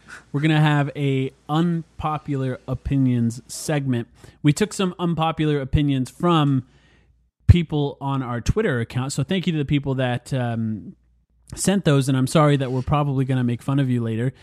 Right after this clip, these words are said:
Speaker 2: Uh, the, the point of unpopular opinions ultimately is to say something that not everyone is gonna believe, that the majority of people, uh, don't believe. I will also put myself out there with an unpopular opinion as well, so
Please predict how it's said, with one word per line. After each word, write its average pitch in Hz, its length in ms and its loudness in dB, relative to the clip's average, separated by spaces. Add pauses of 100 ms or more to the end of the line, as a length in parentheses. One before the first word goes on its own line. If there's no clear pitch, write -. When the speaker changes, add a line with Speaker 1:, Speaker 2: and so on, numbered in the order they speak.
(280)
Speaker 2:
Uh, 123 260 -4 (180)
the, 151 260 0 (120)
the 160 140 4
point 170 260 4
of 143 140 4
unpopular 131 640 -2
opinions 120 520 -2
ultimately 127 680 0
is 120 220 -8
to 120 320 -4
say 135 220 0
something 123 400 -4
that 120 180 -8
not 143 280 -2
everyone 135 460 -2
is 120 120 -4
gonna 127 200 -2
believe, 139 240 -2
that 156 160 -2
the 180 80 -2
majority 180 560 2
of 123 100 -4
people, 98 380 -4 (400)
uh, 120 200 -2 (100)
don't 135 240 0
believe. 120 440 -4
I 185 240 4
will 208 200 2
also 175 340 -2
put 160 180 -4
myself 170 540 -2
out 160 200 -2
there 165 120 0
with 160 200 0
an 147 100 -4
unpopular 147 720 0
opinion 139 420 0
as 131 140 -4
well, 165 240 2
so 135 360 -2